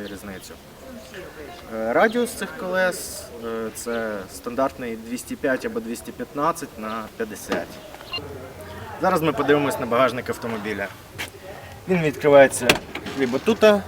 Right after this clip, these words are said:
либо можна відкрити його з пульта, а також з салону автомобіля. Відкривається високо. І одразу ми бачимо,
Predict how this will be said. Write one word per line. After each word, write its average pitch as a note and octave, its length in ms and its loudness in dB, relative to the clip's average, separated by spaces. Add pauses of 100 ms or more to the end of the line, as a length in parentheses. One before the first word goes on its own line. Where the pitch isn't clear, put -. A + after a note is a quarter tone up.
(360)
либо B2 220 2
можна B2 300 0
відкрити A#2+ 340 -4
його A2 380 2
з - 340 -12
пульта, F3+ 400 6 (500)
а G#2 80 -6
також C3 320 4
з - 60 -4
салону A2+ 280 0
автомобіля. G2+ 500 -6 (760)
Відкривається G3+ 460 10
високо. C3 540 6 (1500)
І B2+ 100 8
одразу D3+ 320 10
ми D#3 80 10
бачимо, C#3+ 420 10